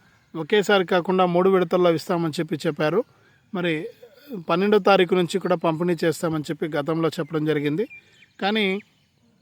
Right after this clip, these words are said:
అంటే ఈ నెల పన్నెండున విడుదల చేస్తామన్నారు. మరి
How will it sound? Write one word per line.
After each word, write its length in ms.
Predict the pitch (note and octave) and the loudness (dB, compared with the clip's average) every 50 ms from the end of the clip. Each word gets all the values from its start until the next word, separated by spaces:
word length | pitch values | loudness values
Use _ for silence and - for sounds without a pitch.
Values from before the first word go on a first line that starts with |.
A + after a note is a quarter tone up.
| _ _ _ _ _ _ _ _ _ - - | _ _ _ _ _ _ _ _ _ -8 -6
అంటే 140 | E3 E3 F3+ F3 | -2 2 2 2
ఈ 20 | E3 E3 | 2 2
నెల 140 | E3 F3 F#3 E3+ E3+ | 2 0 0 0 0
పన్నెండున 320 | E3 E3+ F3 F3+ F3+ F3+ E3+ | 0 0 0 0 2 2 2
విడుదల 260 | E3 E3 E3+ E3 D3+ - | 2 2 2 2 2 0
చేస్తామన్నారు. 580 | E3+ D3+ - - E3 D#3 D3+ D3+ D3+ D3+ F#3+ C#4+ - _ _ _ _ _ _ _ _ - | -2 -2 -2 -2 -4 -4 -2 -4 -2 -2 -4 -6 -6 _ _ _ _ _ _ _ _ -4
మరి 120 | F#3+ | -4